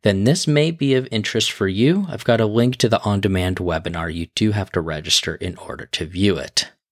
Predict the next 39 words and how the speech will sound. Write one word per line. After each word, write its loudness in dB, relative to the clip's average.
SEMrush 0
published -2
an -8
article -2
on 0
their -2
blog 2
about 0
not -2
the -4
ten, 4
but 2
the 0
twelve 2
best 0
competitive 0
intelligence -4
tools -6
for -2
market -4
research. 0
Market 2
research 0
should -2
be 2
a -2
major 0
part 0
of -2
any 2
marketer's -4
toolbox, 2
and 0
understanding 2
the 0
newest -4
tools -10
out 0
there 4